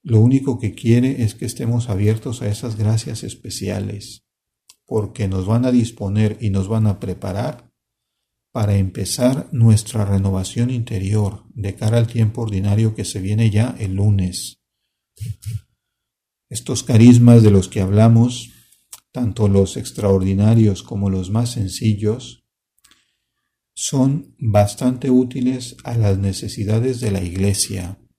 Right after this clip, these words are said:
y hay que recibirlos con agradecimiento y con consuelo. El Señor está al pendiente de nosotros, pero hay que recordar esas, eh,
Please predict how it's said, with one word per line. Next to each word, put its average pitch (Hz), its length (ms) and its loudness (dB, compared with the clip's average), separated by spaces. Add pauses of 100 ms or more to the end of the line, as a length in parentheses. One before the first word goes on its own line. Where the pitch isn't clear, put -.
(100)
y 113 60 4
hay 110 140 6
que 127 180 0
recibirlos 117 760 2
con 110 160 0
agradecimiento 98 920 2
y 123 100 -2
con 101 240 -6
consuelo. 98 920 -2 (500)
El 107 180 -8
Señor 104 680 -4 (320)
está - 300 -10
al 120 120 -6
pendiente 110 460 0
de 92 140 -2
nosotros, - 800 -8 (960)
pero 107 180 0
hay 110 120 4
que 151 120 -4
recordar 120 720 2
esas, 123 680 -4 (1200)
eh, 101 560 -2